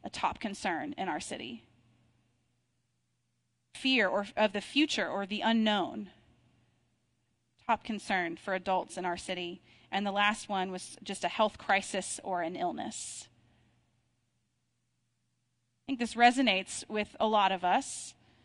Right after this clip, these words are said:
but also sort of gives us a little pocket into the, these deepest longings, these deepest concerns, even maybe the deepest groanings, longing for something to be different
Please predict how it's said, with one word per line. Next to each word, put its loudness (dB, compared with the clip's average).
but 0
also 6
sort 0
of 0
gives 2
us 6
a 2
little 6
pocket 2
into -2
the, -4
these 0
deepest 0
longings, 0
these -6
deepest 0
concerns, 0
even 2
maybe 6
the 4
deepest 0
groanings, 4
longing 2
for -6
something 2
to -2
be -4
different -2